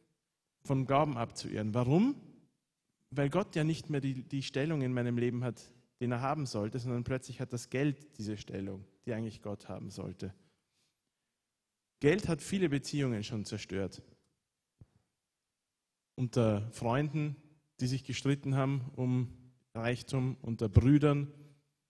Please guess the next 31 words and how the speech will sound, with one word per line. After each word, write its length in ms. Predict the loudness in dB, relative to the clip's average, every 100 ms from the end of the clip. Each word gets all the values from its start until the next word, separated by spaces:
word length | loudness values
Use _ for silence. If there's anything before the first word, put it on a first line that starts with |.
| _ -12 -6
Gibt's, 220 | -6 -4
das 340 | -4 -4 -6
ist 180 | -8 -6
schon 200 | -2 -2
ein, 340 | -2 -2 -2
ein 200 | -4 -6
Klischee, 360 | -4 -4 0 4
ja? 140 | 4
Die, 100 | 2
die, 520 | 0 -2 0 2 2 0
die 80 |
Familien 480 | 0 4 6 6 4
sind 180 | 2 4
alle 200 | 6 6
super 280 | 4 0 0
Familien, 500 | 2 4 6 4 2
solange 360 | 4 4 4 2
bis 160 | 2
der 140 | 4 6
wohlhabende 520 | 6 6 4 4 2
Vater 360 | 4 2 2
stirbt 360 | 0 2 2 2
und 100 | 0
dann 140 | 2
ums 160 | 2 0
Erbe 280 | 2 2 4
gekämpft 520 | 2 0 -2 -2 -2
wird, 240 | -2 -2
gell? 160 | 0 0 -2 -16 _ _ _ _ _ _ _ _ _ _ _ _ _ _ _ _ _ _ _ _ _ _ _ _ _ _ _ _ _ _ _ 4
Keine 320 | 6 6 4
Beziehung, 720 | 2 0 4 6 6 4